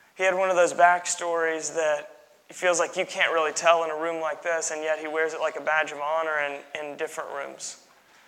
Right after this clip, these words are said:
And he had made a New Year's resolution. This was the first Sunday in January of twenty sixteen.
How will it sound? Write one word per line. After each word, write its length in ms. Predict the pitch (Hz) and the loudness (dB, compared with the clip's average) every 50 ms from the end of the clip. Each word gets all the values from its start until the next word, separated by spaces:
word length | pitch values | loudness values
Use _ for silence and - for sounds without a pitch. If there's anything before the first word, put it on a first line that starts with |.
| - - - _ _ _ - - | -20 -20 -20 _ _ _ -4 0
And 420 | 165 165 165 165 165 160 156 156 - - - - - - - - - - | 2 4 4 4 4 2 0 -2 -4 -6 -6 -10 -18 -20 -20 -20 -16 -10
he 380 | - 196 208 208 202 196 190 185 | -6 -2 -2 0 0 0 0 2
had 180 | 180 180 165 | 0 0 2
made 140 | 180 180 165 | 2 2 2
a 160 | 165 160 160 | 2 0 0
New 100 | 175 185 | 0 0
Year's 300 | 202 202 196 190 175 175 | 2 2 2 2 2 4
resolution. 540 | 185 180 170 165 165 170 170 165 - - - | 2 2 2 2 0 -2 -2 -2 -4 -6 -8
This 160 | - 165 - 175 | -8 -10 -8 -8
was 240 | 170 156 156 160 - 147 | -6 -6 -6 -6 -6 -6
the 120 | 156 170 | -6 -6
first 500 | 160 - - - - 196 202 208 208 - | -6 -6 -8 -4 0 2 2 2 2 0
Sunday 460 | - - 190 185 185 185 185 185 185 180 170 | -4 -2 -2 -2 0 2 2 2 2 2 -2
in 140 | 165 156 143 | -4 -4 -4
January 560 | 151 151 151 156 160 165 165 160 165 160 160 | 0 0 0 2 0 -2 -4 -4 -4 -4 -4
of 100 | 156 - | -4 -6
twenty 260 | - 160 156 156 151 | -8 -10 -10 -10 -8
sixteen. 500 | 143 - 156 - - - - - 76 71 | -8 -10 -8 -6 -8 -8 -8 -8 -14 -14